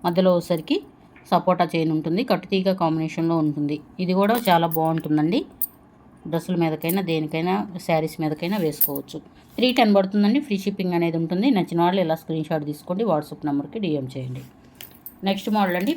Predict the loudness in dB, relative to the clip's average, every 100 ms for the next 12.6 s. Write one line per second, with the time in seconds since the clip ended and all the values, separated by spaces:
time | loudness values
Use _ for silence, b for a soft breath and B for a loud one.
0 | -4 -2 -2 -2 -6 -6 -4 -4 -4 -4
1 | -4 -4 -4 -6 -6 -6 -6 -6 -4 -2
2 | -2 -2 -2 -2 -4 -4 -2 0 -2 B
3 | B B B B B -20 -20 -20 -20 -20
4 | -20 -20 -20 -20 -20 -20 -20 -20 -4 2
5 | 4 4 2 2 2 2 2 0 2 2
6 | 2 2 2 0 -2 -2 -2 0 0 0
7 | 0 0 -2 -4 -2 2 2 4 2 2
8 | 0 0 0 2 0 -2 -2 0 2 0
9 | 0 -2 -2 -2 0 0 2 2 2 2
10 | 0 -6 -2 0 2 2 4 4 4 0
11 | -6 B B B B -20 -20 -20 -20 -20
12 | -20 -20 -2 2 4 6